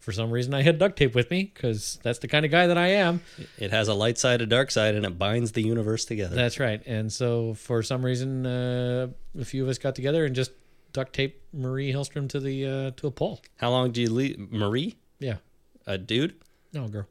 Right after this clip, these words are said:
Speaker 2: How <laughs> you duct taped a girl to a pole?
Speaker 1: Yeah, I was with, I think I was only with girls. I think it
Speaker 2: Are
Speaker 1: was
Speaker 2: you
Speaker 1: me
Speaker 2: sh-
Speaker 1: and, like, four other girls.
Speaker 2: Are you sure you should be admitting this to all of our listeners?
Speaker 1: Well, we didn't do anything. We just duct taped her in and said, "Ha, ha, ha, you got duct taped to a pole," and then we cut her free.
Speaker 2: And then you cut her free. Okay.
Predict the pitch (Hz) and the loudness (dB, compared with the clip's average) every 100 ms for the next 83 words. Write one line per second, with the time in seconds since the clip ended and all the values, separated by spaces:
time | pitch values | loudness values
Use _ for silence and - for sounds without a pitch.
0 | _ - 143 - - - 170 247 - 165 | _ -6 -4 -4 -10 -6 -2 -2 2 2
1 | 156 - 165 - 101 98 123 165 208 160 | 2 0 0 2 0 2 6 6 6 2
2 | 127 - 127 165 262 294 254 208 302 339 | 2 2 2 2 2 2 2 2 2 2
3 | 220 202 - 285 - 165 _ _ - 185 | 2 2 2 -6 -8 -14 _ _ 0 4
4 | 196 190 220 180 220 233 135 107 - - | 6 6 4 6 6 6 4 4 2 -4
5 | 139 180 156 170 196 185 220 208 165 151 | 0 4 6 8 8 6 6 6 6 4
6 | - 196 196 175 160 208 123 - - - | 6 6 8 6 4 4 2 0 -10 -14
7 | - - - - 320 214 208 196 151 151 | -20 -12 0 4 8 8 8 6 4 4
8 | 135 123 143 156 165 - - 123 110 107 | 6 6 6 6 4 2 2 2 2 0
9 | - - 113 135 131 131 127 135 - 160 | -6 -2 6 6 8 6 6 4 2 -2
10 | - - - 277 220 311 196 131 190 254 | -4 -14 -2 0 2 2 2 8 10 10
11 | 185 139 151 202 208 175 139 214 - 202 | 8 6 4 2 2 2 6 6 8 4
12 | 208 165 170 175 156 135 165 160 151 139 | 6 4 4 4 2 6 6 8 8 8
13 | 139 143 143 139 143 131 151 131 131 120 | 6 6 4 6 6 6 2 4 0 4
14 | 143 160 170 185 185 226 226 - 311 85 | 6 8 6 2 4 6 6 4 0 0
15 | - 107 107 98 - 95 - 82 80 85 | 0 0 0 -2 -4 -6 -8 -12 -12 -12
16 | - 101 | -14 -16